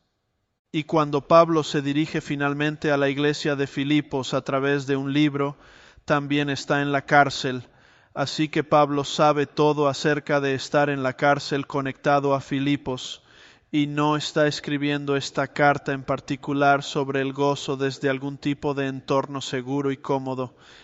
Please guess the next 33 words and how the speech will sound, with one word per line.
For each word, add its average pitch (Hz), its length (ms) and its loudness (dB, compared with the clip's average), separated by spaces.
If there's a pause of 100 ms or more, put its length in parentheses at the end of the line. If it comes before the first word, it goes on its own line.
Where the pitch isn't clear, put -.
(160)
Está 143 380 0
en 143 200 -6
medio 143 360 0
de 135 120 -2
la 135 120 2
adversidad. 131 920 -4 (720)
Este 147 460 0
es - 180 -6
un 139 200 -4
libro 143 360 2
escrito 143 580 -4
por 135 160 0
un 139 140 -4
hombre 135 520 -4 (380)
que 147 160 -2
no 143 220 -2
se 156 180 -2
limitó 139 600 0
a 131 120 2
hablar 131 460 2
por 143 160 -2
hablar, 135 680 0 (300)
pero, 131 580 -2 (240)
como 127 260 -10
nos 127 220 -10
gusta 135 400 -6
decir, 143 640 -6 (260)
hizo 143 340 -6
lo 131 160 -4
que 131 120 -6
tenía 135 460 -6
que 131 160 -10
hacer. 123 500 -6